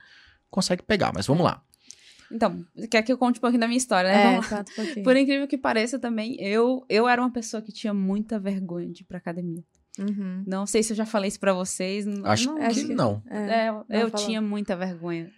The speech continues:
Speaker 2: Muita vergonha de
Speaker 3: Mas
Speaker 2: ir pra
Speaker 3: o que que você tinha
Speaker 2: academia.
Speaker 3: vergonha?
Speaker 1: Isso.
Speaker 3: Do seu
Speaker 2: É.
Speaker 1: É, vamos mergulhar na tua
Speaker 2: Vamos
Speaker 1: vergonha.
Speaker 2: lá.
Speaker 1: O que que você pensava?
Speaker 3: <laughs>
Speaker 1: Entrava lá e aí? Você entrou na academia.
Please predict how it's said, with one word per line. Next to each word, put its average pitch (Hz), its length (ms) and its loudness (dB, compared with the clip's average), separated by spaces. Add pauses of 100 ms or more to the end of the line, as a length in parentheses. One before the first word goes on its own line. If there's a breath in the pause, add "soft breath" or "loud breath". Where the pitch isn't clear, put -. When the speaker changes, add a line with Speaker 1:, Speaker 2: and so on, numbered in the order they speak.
Speaker 2:
Muita 226 460 6
vergonha 185 320 0
de - 60 -2
Speaker 3:
Mas 247 80 4
Speaker 2:
ir 269 40 0
pra 311 80 2
Speaker 3:
o - 20 -4
que 381 60 -2
que 185 80 0
você 339 80 -2
tinha 294 120 -2
Speaker 2:
academia. 220 280 0
Speaker 3:
vergonha? 151 240 6
Speaker 1:
Isso. 160 180 4
Speaker 3:
Do 233 80 2
seu - 180 0
Speaker 2:
É. - 160 2
Speaker 1:
É, - 40 -2
vamos 139 180 6
mergulhar 170 300 8
na 147 80 4
tua 143 140 4
Speaker 2:
Vamos - 160 6
Speaker 1:
vergonha. 208 220 4
Speaker 2:
lá. 98 40 0
Speaker 1:
O 98 40 -6
que - 120 0
que - 60 4
você 269 200 8
pensava? 160 340 6
Speaker 3:
<laughs> - 20 10
Speaker 1:
Entrava 131 420 8
lá 143 220 6
e 185 80 6
aí? 131 220 8
Você - 180 4
entrou 185 260 6
na 220 80 6
academia. 160 640 8